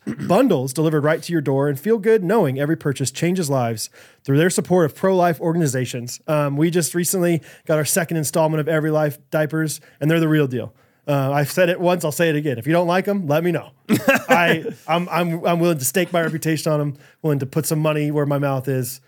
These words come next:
Speaker 1: And, uh, yeah, I think Rosie loves 'em. I don't, she's never not loved a diaper, to be fair, but she, she loves
Speaker 2: She's
Speaker 1: Every
Speaker 2: not
Speaker 1: Life.
Speaker 2: disliking these.
Speaker 1: She's never said, "Dad, I don't like this diaper."
Speaker 2: <laughs>
Speaker 1: Actually, uh, maybe I should be real a little bit.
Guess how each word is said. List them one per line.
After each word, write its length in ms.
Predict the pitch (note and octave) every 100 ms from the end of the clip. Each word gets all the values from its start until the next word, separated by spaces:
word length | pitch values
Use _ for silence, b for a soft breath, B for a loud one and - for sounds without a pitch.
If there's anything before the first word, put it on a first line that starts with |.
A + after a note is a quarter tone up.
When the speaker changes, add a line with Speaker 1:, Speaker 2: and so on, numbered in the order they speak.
| b b b
Speaker 1:
And, 380 | C#3+ C3 B2+ B2
uh, 380 | B2+ A#2+ A#2+ A2+ _ _
yeah, 180 | E3 B2+ _ _ _ _
I 120 | C#3+ C3
think 220 | C#3+ B2+
Rosie 340 | D#3 E3+ E3
loves 240 | E3+ E3 D3+
'em. 200 | E3+ C#3+ _ _ _ _
I 140 | C#3 C#3
don't, 160 | C#3
she's 160 | - C#3+
never 200 | E3 C#3+
not 300 | C3 C3+ -
loved 220 | F#3 F#3+
a 40 |
diaper, 460 | G#3 G#3+ A3 A3 G3
to 120 | - F#3
be 100 | G3+
fair, 380 | G#3 G#3+ A3 - b b
but 140 | D3
she, 280 | - E3+ B2+ -
she 160 | - D#3
loves 380 | B2+ C#3 B2 A#2
Speaker 2:
She's 60 | C3+
Speaker 1:
Every 20 |
Speaker 2:
not 160 | D#3+
Speaker 1:
Life. 60 | D#3+
Speaker 2:
disliking 480 | D#3 C#3 D#3 D3 C#3
these. 280 | A#2+ G#2+ -
Speaker 1:
She's 180 | E3+
never 260 | E3+ G3 G3+
said, 300 | - F#3 C#3
"Dad, 200 | E3 E3
I 60 | D#3+
don't 120 | D3
like 180 | C#3+ C#3+
this 140 | B2
diaper." 420 | - A2+ A2 F#2+ - -
Speaker 2:
<laughs> 160 | D#4 A4+
Speaker 1:
Actually, 540 | A#3+ - F#4 F#4 C#4 -
uh, 340 | - B3 C4+ C4+
maybe 220 | C#4 C#4
I 40 |
should 200 | A#3+ A#3+
be 80 | G3
real 140 | F#3 F3+
a 40 |
little 120 | D#3
bit. 180 | C#3+ C#3